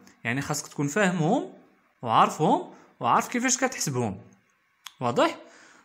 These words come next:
دونك على بركة الله، أول حاجة غادي نشوفوا هنايا هو المعنى ديالهم. عندنا هنا واحد ليكزامبل اللي بسيط، نقولوا مثلًا عندنا هنا واحد الأوتوبيس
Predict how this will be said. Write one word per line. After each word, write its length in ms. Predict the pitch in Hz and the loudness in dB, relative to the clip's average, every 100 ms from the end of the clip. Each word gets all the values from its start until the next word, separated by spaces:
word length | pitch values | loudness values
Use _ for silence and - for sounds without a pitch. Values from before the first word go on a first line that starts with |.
| - | -8
دونك 220 | 135 135 | -6 -2
على 200 | 123 165 | 0 2
بركة 400 | 151 156 160 - | 2 0 -2 -2
الله، 260 | 120 165 330 - - _ _ _ _ _ _ _ _ _ - - _ _ - | 0 0 -2 -6 -20 _ _ _ _ _ _ _ _ _ -20 -20 _ _ -2
أول 220 | 247 302 | 0 2
حاجة 220 | 277 254 240 | 2 2 2
غادي 200 | 214 202 | 2 0
نشوفوا 280 | - - | -4 -2
هنايا 240 | 143 165 277 | -2 0 0
هو 240 | 170 147 | 2 2
المعنى 320 | 165 131 127 | 2 0 0
ديالهم. 540 | 135 127 120 151 381 - - _ _ | 0 -2 0 0 -2 -6 -20 _ _
عندنا 240 | 110 170 | -8 -2
هنا 120 | 196 214 | 2 2
واحد 200 | 208 156 | 0 2
ليكزامبل 440 | 185 151 202 185 | 2 4 2 2
اللي 200 | 156 147 | 2 2
بسيط، 440 | - - 370 - - _ _ - _ _ - | 2 0 0 -4 -14 _ _ -20 _ _ -6
نقولوا 260 | 131 233 | 0 2
مثلًا 280 | 277 269 240 | 4 2 2
عندنا 260 | 139 170 160 | 2 2 2
هنا 120 | 175 | 2
واحد 260 | 170 175 | 0 -2
الأوتوبيس 840 | 135 - 226 180 123 254 320 - | -6 -4 -2 -2 -2 -2 -4 -8